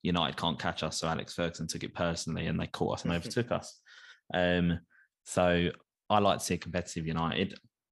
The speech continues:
Speaker 1: My point being, Ronaldo hasn't performed. I blame it more on United than Ronaldo himself,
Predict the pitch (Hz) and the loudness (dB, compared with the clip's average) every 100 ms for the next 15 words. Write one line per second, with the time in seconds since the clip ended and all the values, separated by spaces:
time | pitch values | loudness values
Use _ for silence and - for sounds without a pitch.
0 | - 98 95 - 117 90 - 87 85 90 | -4 2 2 4 4 4 4 2 4 2
1 | 90 92 92 87 85 80 - - 85 82 | 2 2 2 2 0 -2 -6 -8 -4 0
2 | 82 - - _ _ - 87 85 - _ | -2 -4 -12 _ _ -4 0 0 -4 _
3 | _ 90 85 82 76 90 82 82 82 80 | _ 0 2 2 2 4 4 2 0 -4
4 | _ _ 80 85 87 71 73 82 85 87 | _ _ -4 0 0 0 0 0 2 2
5 | 85 85 82 - 95 85 | 2 0 -2 0 0 0